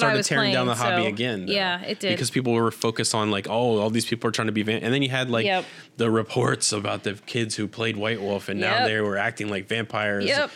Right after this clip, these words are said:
Speaker 2: And the
Speaker 1: <laughs>
Speaker 2: one, didn't the ones, like, kill their parents or something?
Speaker 1: Yeah, they
Speaker 2: You're
Speaker 1: did.
Speaker 2: like, "Oh, great. Here we, thanks, guys. We had just moved ahead."
Speaker 1: Yep.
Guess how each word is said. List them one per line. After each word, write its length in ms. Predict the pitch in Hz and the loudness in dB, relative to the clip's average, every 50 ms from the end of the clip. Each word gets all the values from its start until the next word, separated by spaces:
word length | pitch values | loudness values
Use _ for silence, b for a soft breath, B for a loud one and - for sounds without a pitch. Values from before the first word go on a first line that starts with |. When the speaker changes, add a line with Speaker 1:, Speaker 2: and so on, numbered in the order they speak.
| - - - | -4 -2 0
Speaker 2:
And 100 | 113 117 | 2 2
the 80 | 127 120 | 0 0
Speaker 1:
<laughs> 320 | 120 - - - 101 107 | -2 -6 -12 -12 -8 -4
Speaker 2:
one, 120 | 117 120 120 | -2 0 0
didn't 300 | 120 117 117 - 143 147 | 0 0 0 0 2 4
the 80 | 151 | 4
ones, 280 | 143 143 143 143 131 - | 4 4 4 2 2 2
like, 160 | 123 110 101 - | 0 -2 0 -2
kill 280 | - - 135 135 135 | 0 0 2 2 2
their 260 | 127 127 117 110 107 | 2 2 2 2 2
parents 480 | 107 - - - 135 127 131 131 - - | 0 -2 -4 -4 -4 -2 -4 -4 -4 -4
or 80 | 120 127 | -4 -4
something? 240 | - 392 403 415 | -2 0 0 2
Speaker 1:
Yeah, 840 | 415 415 415 403 403 403 403 392 392 392 381 381 381 381 370 370 370 349 | 2 2 2 2 2 2 2 2 2 2 2 2 2 2 0 0 0 2
they 80 | 370 349 | 2 4
Speaker 2:
You're 120 | 143 156 | 4 4
Speaker 1:
did. 180 | 147 143 135 123 - - | 4 4 4 2 2 2
Speaker 2:
like, 0 | |
"Oh, 240 | 147 143 135 127 | 4 4 2 2
great. 260 | 113 117 107 110 107 - | 2 2 0 0 0 0
Here 200 | 143 156 175 185 | 0 0 2 2
we, 120 | 190 180 | 2 0
thanks, 420 | 170 - - - 160 175 170 - | -2 -4 -2 0 0 2 0 0
guys. 320 | - 139 117 113 113 104 113 | 0 0 0 -2 -2 -2 -4
We 100 | 110 104 | -4 -2
had 180 | 120 117 104 | -2 -4 -2
just 480 | - - 117 120 127 156 175 175 - - | -2 -2 0 0 0 0 -2 -4 -2 -2
moved 220 | 147 143 165 175 | 0 0 2 0
ahead." 300 | 196 202 170 165 120 104 | 0 -2 0 0 0 0
Speaker 1:
Yep. 240 | 101 202 226 214 139 | 2 0 0 -2 -4